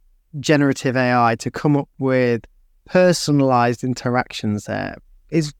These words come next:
really quite remarkable. You can imagine it from personalized menu options,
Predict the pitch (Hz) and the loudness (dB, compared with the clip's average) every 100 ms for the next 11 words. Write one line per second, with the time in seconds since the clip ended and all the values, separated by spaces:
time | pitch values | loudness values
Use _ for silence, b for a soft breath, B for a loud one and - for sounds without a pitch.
0 | _ 226 262 269 151 - 139 123 135 165 | _ 2 6 6 4 4 2 4 2 2
1 | 165 117 113 127 160 180 165 151 135 - | 2 -2 -2 0 2 2 2 0 -2 -2
2 | 131 123 160 156 - 123 113 139 180 170 | 0 0 2 2 2 0 0 2 2 2
3 | 160 156 - 143 143 139 - | 0 -2 -2 0 2 0 -4